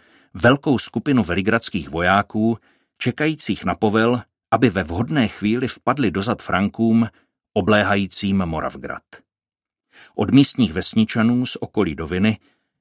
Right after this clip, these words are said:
ke knížeti doputovali poslové, kteří mu pověděli o vojácích pod vedením biskupa Embrycha, kteří hlídali čluny umožňující Karlomanovým mužům rychlý návrat přes Dunaj. Zároveň také poslové Slavomírovi sdělili,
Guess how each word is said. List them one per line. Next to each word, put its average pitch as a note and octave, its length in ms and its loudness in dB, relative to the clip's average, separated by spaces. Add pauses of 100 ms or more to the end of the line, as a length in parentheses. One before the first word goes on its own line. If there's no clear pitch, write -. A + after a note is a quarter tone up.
(160)
ke A#2 120 2
knížeti D#3+ 520 -2
doputovali A#2+ 560 -2
poslové, A2+ 720 0 (360)
kteří D3 380 0
mu C3+ 120 2
pověděli C3+ 560 2
o F#2+ 120 -6
vojácích B2 840 -2
pod A2 140 2
vedením G#2 400 0
biskupa - 520 -6
Embrycha, F#2+ 600 -2 (440)
kteří D3+ 400 2
hlídali A2+ 440 0
čluny A#2 520 2 (160)
umožňující A2 800 0
Karlomanovým G#2 800 0
mužům A#2+ 480 0
rychlý F#2+ 460 -4
návrat F2+ 520 -2
přes - 280 -6
Dunaj. B1+ 380 -10 (920)
Zároveň G2 480 4
také G#2 300 -2
poslové G#2+ 540 0
Slavomírovi G#2+ 640 -2
sdělili, G2 560 -2